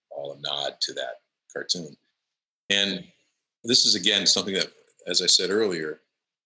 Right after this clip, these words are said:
looking at our limitations and trying to make them our strengths. This is where my brother was really particularly smart in those early days. We, okay, so I just, I finished a film, uh, last year that's gonna be coming out in July. It's, um, called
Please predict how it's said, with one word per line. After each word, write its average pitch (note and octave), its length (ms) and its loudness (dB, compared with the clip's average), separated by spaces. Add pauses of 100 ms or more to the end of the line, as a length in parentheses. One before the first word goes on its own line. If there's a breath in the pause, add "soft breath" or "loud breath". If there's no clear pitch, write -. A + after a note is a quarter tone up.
(460)
looking G#2+ 300 2
at F2+ 80 0
our F2+ 120 2
limitations G2 720 2
and - 80 -8
trying E2+ 160 -8
to D#2 100 -14
make D#2+ 180 -8
them D2 120 -20
our C#2 80 -6
strengths. - 280 0
This - 140 4
is D3+ 80 -2
where C3 120 0
my G2 40 -4
brother F#2+ 220 2
was D#2+ 160 -6
really D2+ 220 -8 (100)
particularly E2+ 560 -2
smart D#2 400 2
in - 60 -20
those - 260 -8
early D2+ 240 -10
days. - 500 -2
We, G2+ 440 0 (1700)
okay, A#2 160 4
so - 160 6
I A2 60 6
just, A2+ 200 4
I G2+ 80 2
finished A#2 300 2
a F#2+ 40 -4
film, F#2 540 -4 (160)
uh, E2 60 -6
last F2 300 0
year F2 100 -2
that's D#2+ 160 0
gonna F2 160 -8
be D#2+ 80 -10
coming D#2+ 220 -10
out D2 100 -10
in D2 60 -14
July. D#2 420 -6 (180)
It's, - 300 0
um, C#2+ 220 -8 (400)
called C#2 140 -14